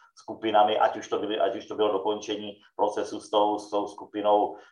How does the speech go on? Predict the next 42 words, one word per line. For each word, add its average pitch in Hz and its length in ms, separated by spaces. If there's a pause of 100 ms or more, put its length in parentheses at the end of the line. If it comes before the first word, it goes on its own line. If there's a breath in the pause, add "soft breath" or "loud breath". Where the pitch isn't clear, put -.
(140 loud breath)
eh, 95 60
která 101 240
vraždila 104 600
Romy, 104 320
s - 60
tou 98 140
takzvanou, 98 580
s - 120
tou 92 120
takzvanou 95 440
eskadrou 98 480
smrti, 110 540 (220 loud breath)
nebo 104 360
s, 101 320
s - 180
tou, 95 440
s - 60
tou 98 160
armádou 98 460
šípových - 480
křížů, 107 540 (200 loud breath)
případně 107 440
vlastně 101 360
se - 160
odehrála 98 600 (180 loud breath)
celá 98 320
aféra 95 360
kolem 95 300
Ištvána 92 380
Čurky 95 500
a - 100
kolem 92 320
vlastně 90 380
maďarského, 87 800
hm, - 160 (600)
národního - 720
frontu, - 360
jestli - 160
to - 100
mohu - 160
takto - 240
přeložit. - 460